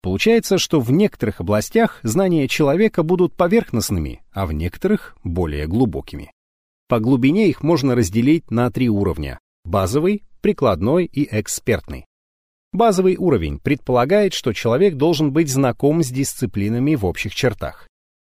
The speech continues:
Прикладной уровень обязывает его уметь при необходимости применить знания на практике.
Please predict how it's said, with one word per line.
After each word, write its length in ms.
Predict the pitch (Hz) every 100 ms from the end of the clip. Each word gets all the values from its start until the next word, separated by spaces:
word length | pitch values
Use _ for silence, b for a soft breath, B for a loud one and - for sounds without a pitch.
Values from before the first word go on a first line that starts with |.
| _ _ _ -
Прикладной 580 | 147 127 117 92 87 -
уровень 440 | 185 185 202 190
обязывает 680 | - 117 123 165 170 170 151
его 220 | 123 117
уметь 300 | 123 98 151
при 140 | - 135
необходимости 840 | 113 95 - 98 139 147 - 156
применить 680 | - 139 123 117 147 123 - -
знания 520 | 101 107 95 82 82
на 120 | 101
практике. 480 | - 151 - - -